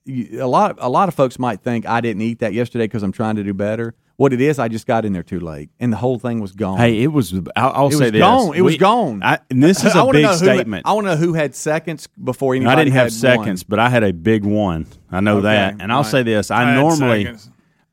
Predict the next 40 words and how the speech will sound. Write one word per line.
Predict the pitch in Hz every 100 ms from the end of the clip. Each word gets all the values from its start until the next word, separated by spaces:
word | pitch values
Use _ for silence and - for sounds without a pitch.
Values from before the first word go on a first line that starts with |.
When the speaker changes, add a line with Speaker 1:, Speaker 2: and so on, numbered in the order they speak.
| -
Speaker 2:
I | 123 175
Speaker 1:
Greg. | 151 254 277 220 143 107
Speaker 3:
<laughs> |
Well, | 196 165 160
it | 160
wasn't | 165 135
a |
full | 113 - 170 147
second. | 123 123 110 - 156
Speaker 1:
You | 208
don't | 247
wanna | 226 214
ask | 214 202
everybody, | 196 196
"Has | 196 165
everybody | 220 240 220
Speaker 3:
It | 180
Speaker 1:
had | 190
Speaker 3:
was | 165
a |
Speaker 1:
some?" | 151 208
Speaker 3:
partial. | 165 156 - 135 101
Speaker 1:
Before | 156 185 240
I | 214
have | 208 185
seconds, | - 190 175 147
has | 151 147
everybody | 185 185 180
had | 165 185
some? | 180 202
Speaker 3:
Well, | 208
it |
was | 208 131
really | 156 180 156
full | - 165 202 120
when | 107
I | 107 107
got | 107 107
my | 101
second. | - 113 107